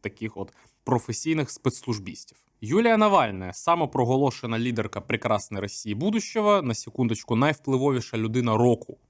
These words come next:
за версією Time і майбутня кандидатка в президенти Росії в своїй уяві, вона одразу ж почала боротьбу за виборців. Знаючи, що саме заходить російському електорату, вона почала качати такі теми, як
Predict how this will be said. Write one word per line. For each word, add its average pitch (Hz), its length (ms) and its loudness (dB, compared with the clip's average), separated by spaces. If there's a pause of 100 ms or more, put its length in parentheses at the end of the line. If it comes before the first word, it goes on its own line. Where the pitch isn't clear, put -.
за 113 140 -2
версією 107 500 -2
Time 220 320 4 (140)
і 220 120 0
майбутня 131 480 0
кандидатка 107 560 0
в - 60 -10
президенти 101 600 -2
Росії 90 440 -10
в - 60 -18
своїй 98 340 -4
уяві, 190 400 2
вона 156 260 2
одразу 160 540 2
ж - 100 -16
почала 127 340 2
боротьбу 110 480 -2
за 127 140 -2
виборців. 107 600 0 (120)
Знаючи, 214 540 0
що 185 200 -4
саме 165 320 0
заходить 117 400 -2
російському 104 580 -4
електорату, 208 600 2
вона 135 200 2
почала 139 360 -2
качати 143 400 -6
такі 131 240 -4
теми, 127 340 0
як 110 200 0